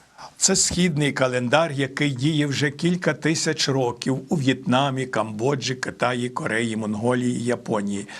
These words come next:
та в деяких інших країнах Азії.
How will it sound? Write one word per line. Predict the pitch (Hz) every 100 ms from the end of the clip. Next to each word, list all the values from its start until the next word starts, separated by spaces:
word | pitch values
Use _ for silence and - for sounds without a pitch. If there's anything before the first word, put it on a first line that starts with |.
| - - -
та | 160
в |
деяких | 143 156 143 156 135 226
інших | 143 - -
країнах | - 120 120 120 - -
Азії. | 113 107 104 104 104